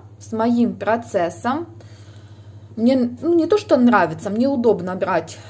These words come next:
такие ящики из-под обуви и, эм, держать там моточки, чтобы они никуда не девались, ос-, особенно когда их очень много, как здесь пять.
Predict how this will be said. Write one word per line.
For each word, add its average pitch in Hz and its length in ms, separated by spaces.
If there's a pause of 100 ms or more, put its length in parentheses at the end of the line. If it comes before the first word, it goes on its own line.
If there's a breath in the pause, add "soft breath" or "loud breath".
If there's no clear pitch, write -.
(120)
такие 202 280
ящики 202 440
из-под - 380
обуви 302 460 (120)
и, 247 380
эм, 190 420 (1200)
держать 190 560
там 185 200
моточки, 180 560
чтобы 165 320
они 190 180
никуда 190 380
не 185 120
девались, 160 420
ос-, - 160
особенно 220 440
когда 170 300
их 175 200 (100)
очень 180 360
много, 160 380
как 165 240
здесь 202 340
пять. - 300